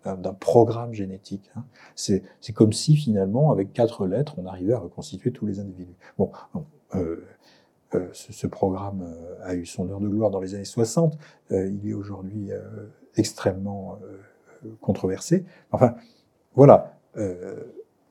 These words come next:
c'est, c'est un peu, c'est, c'est un peu ce qu'on, les questions qu'on se pose. Et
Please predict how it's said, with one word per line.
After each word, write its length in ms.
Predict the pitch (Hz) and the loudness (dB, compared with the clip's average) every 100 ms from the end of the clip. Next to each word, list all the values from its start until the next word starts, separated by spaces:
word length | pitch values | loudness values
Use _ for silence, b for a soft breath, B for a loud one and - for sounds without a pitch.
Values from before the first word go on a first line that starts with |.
| - - | -20 -14
c'est, 240 | - - | -8 -6
c'est 240 | - 104 | -4 2
un 80 | 113 | 2
peu, 380 | 113 160 151 - | 10 12 12 10
c'est, 200 | - - | -8 -16
c'est 220 | - - | -18 -4
un 80 | 113 | -4
peu 160 | 110 135 | 0 -2
ce 80 | |
qu'on, 240 | - 104 95 90 95 95 101 _ _ - _ - - - _ | -2 -6 -6 -8 -18 -20 -20 _ _ -20 _ -20 -20 -20 _
les 120 | - 139 | -6 4
questions 380 | 117 - - | 4 6 2
qu'on 140 | 151 101 | 2 -4
se 140 | - | -4
pose. 400 | 95 170 214 202 | 2 6 6 6
Et 240 | 107 101 | 0 -4